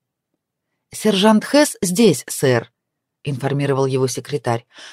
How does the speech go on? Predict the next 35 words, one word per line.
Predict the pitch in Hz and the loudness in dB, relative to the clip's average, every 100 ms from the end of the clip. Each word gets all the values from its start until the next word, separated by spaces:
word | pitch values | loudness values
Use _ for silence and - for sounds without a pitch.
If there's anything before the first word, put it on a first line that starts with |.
| - | -4
«Он | - 202 | 0 2
хочет | - 214 214 | 4 2 2
видеть | 208 262 202 131 | 2 2 2 2
вас, | 135 120 - | 0 0 -2
если | 147 147 160 | -2 0 2
вы | 160 | 2
не | 165 | 2
очень | 160 - 196 | 2 0 -2
заняты». | 147 117 - 104 - _ _ _ _ _ _ _ _ _ _ _ - | -2 -4 -8 -14 -16 _ _ _ _ _ _ _ _ _ _ _ -6
Маркхэм | 175 220 - 160 | -4 -4 -4 -4
посмотрел | 143 - 131 127 127 | -4 -4 -4 -2 -2
на | 123 | -2
часы | 135 135 220 | -4 -2 0
над | 202 165 | 0 0
дверью | 175 185 185 - | 2 4 2 0
и | 220 | -4
кивнул. | 220 226 175 120 107 _ _ _ - _ _ | 0 0 0 -4 -8 _ _ _ -20 _ _
«Время | - 180 208 185 | 2 4 6 6
у | 175 | 6
меня | 175 185 | 4 2
есть, | 151 120 - - | 0 -2 -4 0
пусть | 147 - | 0 2
войдёт». | 131 131 120 - - _ _ _ _ _ _ _ - | 2 2 0 -6 -16 _ _ _ _ _ _ _ -10
Сержант | - 135 131 123 120 | -4 0 2 0 0
Хесс | - 226 - | -2 -2 -2
был | 131 170 190 | -4 -2 -2
изумлён, | 190 185 220 226 160 117 - _ _ _ _ _ | -4 0 2 0 -2 -6 -14 _ _ _ _ _
увидев | 147 180 190 175 | -2 0 0 -2
в | - | -2
кабинете | 160 170 185 180 | 0 2 2 2
окружного | 143 151 156 160 143 | 0 0 0 0 -2
прокурора | - 147 156 156 143 131 135 | -2 0 2 4 2 0 -2
Венса | 147 151 135 - | 2 2 0 -4
и | - 131 | -4 -4
меня. | 139 139 101 | -4 -4 -6